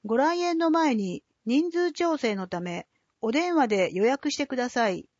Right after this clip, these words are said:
電話、零七四五二二八七六七。小鳥広場、六月八日月曜、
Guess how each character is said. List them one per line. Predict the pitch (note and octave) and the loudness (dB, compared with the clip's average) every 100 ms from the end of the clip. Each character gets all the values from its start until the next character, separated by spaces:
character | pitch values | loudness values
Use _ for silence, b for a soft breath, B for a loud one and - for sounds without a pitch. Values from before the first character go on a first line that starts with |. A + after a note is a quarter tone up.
| _ _ _ - | _ _ _ 0
電 | B3 D4+ D4 | 4 4 4
話、 | C#4+ C#4 - _ | 4 2 -2 _
零 | A#3 D#4 F4 | 0 2 2
七 | E4+ D#4+ C4 | 2 2 2
四 | G#3+ A3+ B3 | 2 0 0
五 | B3 A3+ E3 - _ _ - | 0 2 0 -4 _ _ -2
二 | C4 D4 D4 | 2 4 4
二 | D4+ C4+ F3 - _ _ | 4 4 0 -8 _ _
八 | G#3 - D4 | -8 -2 0
七 | D#4 C4 | 2 2
六 | G3 F#3+ | 0 -2
七。 | A3+ G#3 E3 F#3+ _ _ _ _ _ _ | -4 -2 -4 -8 _ _ _ _ _ _
小 | - C4 | -4 0
鳥 | E4 F4 | 0 0
広 | E4+ D#4 B3+ | 0 2 2
場、 | F#3+ D#3+ - _ _ _ | 0 -4 -10 _ _ _
六 | B3 A#3 D4 | -2 -2 0
月 | F4 F4+ C4 | -2 -2 -2
八 | A#3 A#3+ | 0 2
日 | A#3+ A#3+ | 0 -2
月 | A#3+ - B3+ | -2 -2 -2
曜、 | C4 B3 A#3+ | 0 0 -4